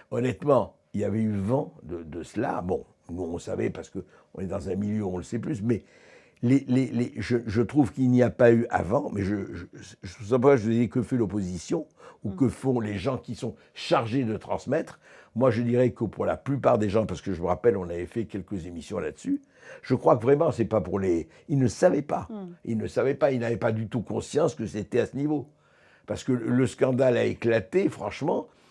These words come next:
Speaker 1: après, pratiquement, enfin pendant, mais très, très peu, et après la, la, la, la réélection. Donc, si vous voulez, les gens entendent des choses.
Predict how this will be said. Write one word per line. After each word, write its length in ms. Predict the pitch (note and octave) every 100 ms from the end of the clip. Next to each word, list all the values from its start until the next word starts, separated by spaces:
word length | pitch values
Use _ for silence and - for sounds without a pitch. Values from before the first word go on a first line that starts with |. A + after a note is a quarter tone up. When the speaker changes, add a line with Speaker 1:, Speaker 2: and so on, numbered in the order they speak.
| _ _ -
Speaker 1:
après, 400 | A#2 - D3+ D3
pratiquement, 720 | - C#3 - C#3+ - D3 F3
enfin 220 | C#3+ A#2+
pendant, 580 | G2+ C3+ C3 A#2 D3 E3
mais 140 | A#2+
très, 340 | G#2 - - G#2+
très 240 | - F2+
peu, 380 | - B2+ F3 - - - - - -
et 140 | G2+
après 500 | E2+ - - - - -
la, 280 | A2+ A#2
la, 300 | G#2 G#2+ G2+
la, 340 | G#2+ G#2 G#2 G2+
la 160 | G2+
réélection. 640 | G#2 A#2 B2 A2 - C3+ G#2 _ _ _ _
Donc, 240 | D3 D3+ D3+ - _
si 200 | - D3
vous 140 | C#3+
voulez, 560 | D3+ D#3+ D#3 D3+ B2 -
les 200 | A2 B2+
gens 280 | A#2 D3+ C3+
entendent 340 | G#2 - B2
des 140 | F#2+ F#2
choses. 500 | - F#2+ E2 C#2+